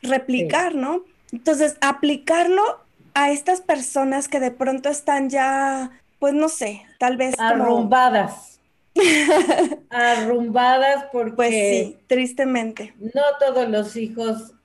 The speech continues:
Speaker 2: son lindos.
Speaker 1: Claro.
Speaker 2: Y muchas veces los adultos mayores están arrumbados en un rincón.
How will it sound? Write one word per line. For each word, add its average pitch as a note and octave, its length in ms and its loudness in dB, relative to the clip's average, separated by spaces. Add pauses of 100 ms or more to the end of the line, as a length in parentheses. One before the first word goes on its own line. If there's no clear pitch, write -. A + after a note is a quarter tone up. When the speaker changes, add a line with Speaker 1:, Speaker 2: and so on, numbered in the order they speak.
(480)
Speaker 2:
son F#3+ 280 -4
lindos. G3+ 520 -4 (520)
Speaker 1:
Claro. A3 420 -8 (180)
Speaker 2:
Y F#3 180 -4
muchas A3 460 -4
veces G#3+ 480 -6
los F#3+ 340 -2
adultos F#3+ 420 -6
mayores F#3+ 480 -4
están F#3 300 -10
arrumbados E3+ 680 -6
en F3 140 -10
un E3+ 120 -10
rincón. E3 400 -14